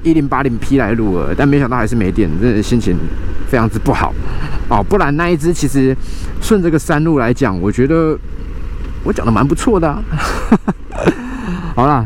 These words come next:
那个，这个特别版呢，就到这样了哦，因为接下来要进市区，车会比较多，这边路又没那么熟。我呢，先来找看看材料行在哪里，把它处理完，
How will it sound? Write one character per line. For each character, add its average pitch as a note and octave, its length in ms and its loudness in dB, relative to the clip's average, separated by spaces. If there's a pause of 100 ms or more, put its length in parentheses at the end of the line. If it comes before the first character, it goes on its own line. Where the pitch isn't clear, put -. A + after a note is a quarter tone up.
那 E3+ 120 0
个， C3 800 0
这 D#3 100 2
个 C3+ 80 2
特 E3 100 0
别 C#3 140 2
版 A#2 160 -2
呢， G2 260 0
就 A#2 120 0
到 A2+ 100 2
这 A#2+ 140 0
样 G2 120 2
了 E2+ 220 0
哦， G2 100 0
因 G#2 60 2
为 A#2+ 80 2
接 B2+ 100 0
下 B2+ 140 2
来 G2+ 60 2
要 G#2+ 40 2
进 A2+ 160 0
市 G#2+ 200 2
区， G#2 280 0
车 A2 220 0
会 A2 160 2
比 G2 140 0
较 B2 200 2
多， B2 200 2
这 C#3 80 0
边 C#3+ 120 2
路 D#3+ 140 4
又 E3 80 2
没 C#3+ 120 2
那 D#3+ 60 -2
么 F3+ 80 2
熟。 C3 340 0 (680)
我 C3+ 240 2
呢， G3 280 2
先 G#3 200 0
来 F3 120 0
找 B2+ 280 -2
看 D#3 200 -2
看 D3+ 200 0 (2250)
材 C3 120 0
料 D3+ 120 4
行 B2 100 -2
在 B2+ 100 0
哪 A#2 80 0
里， G#2 80 -2
把 G#2 120 0
它 B2 60 2
处 A#2+ 240 -4
理 A#2+ 140 0
完， E2 180 2